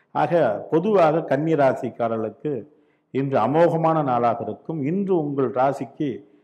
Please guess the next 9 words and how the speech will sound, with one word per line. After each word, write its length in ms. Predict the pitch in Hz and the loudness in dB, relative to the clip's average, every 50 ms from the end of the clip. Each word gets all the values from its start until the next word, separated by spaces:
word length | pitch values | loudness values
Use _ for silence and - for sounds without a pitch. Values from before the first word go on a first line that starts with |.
| _ _ _ _ _ _ - - | _ _ _ _ _ _ -6 -2
அதிர்ஷ்டமான 720 | 139 160 190 185 - 196 170 160 160 160 160 156 135 117 110 | 0 0 0 0 2 2 2 4 4 2 2 2 0 0 2
எண் 220 | 127 143 139 117 | 2 2 2 0
ஒன்பது, 540 | 95 95 110 135 151 175 175 175 170 170 170 | -2 0 0 0 2 2 2 4 4 4 4
அதிர்ஷ்டமான 680 | 139 120 127 123 - - 131 120 131 143 143 135 131 | 2 2 0 -4 -4 -6 -4 -2 0 0 0 -2 -4
color 400 | - - 110 110 101 - - - - _ _ _ - | -4 -2 -2 -2 -2 -2 -6 -14 -20 _ _ _ -6
rose. 360 | 104 113 113 107 95 - - - - - - - - - - | -2 -2 -2 -2 -2 -6 -12 -12 -10 -8 -8 -10 -10 -4 2
துலாம் 340 | - 175 202 233 240 240 226 | 4 6 8 8 8 6 8
ராசி 340 | 202 190 185 175 - - 180 | 8 8 8 6 6 2 2
நேயர்களே, 640 | 160 151 147 139 123 123 120 120 131 139 131 - | 2 4 4 4 4 4 2 2 4 2 2 2